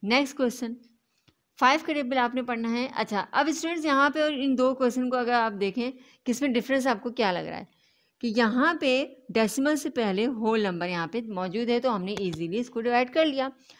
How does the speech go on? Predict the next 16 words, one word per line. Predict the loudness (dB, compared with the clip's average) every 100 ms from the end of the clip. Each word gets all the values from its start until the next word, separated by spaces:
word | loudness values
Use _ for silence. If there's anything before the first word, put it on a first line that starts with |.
| -18 -2
लेकिन | 2 4 2
स्टूडेंट्स | 2 0 0 0
यहाँ | 0 0
पे | 0
हमारे | -2 -2
पास | -4 -4
इस | -6
वक्त | -6
होल | -6 -6
नंबर | -6 -4 -4
नहीं | -2 -2 0
है, | 0 0
हमारे | 0 0 -2
पास | -2 -4 -4
ज़ीरो | -2 -2 2
है। | 4 2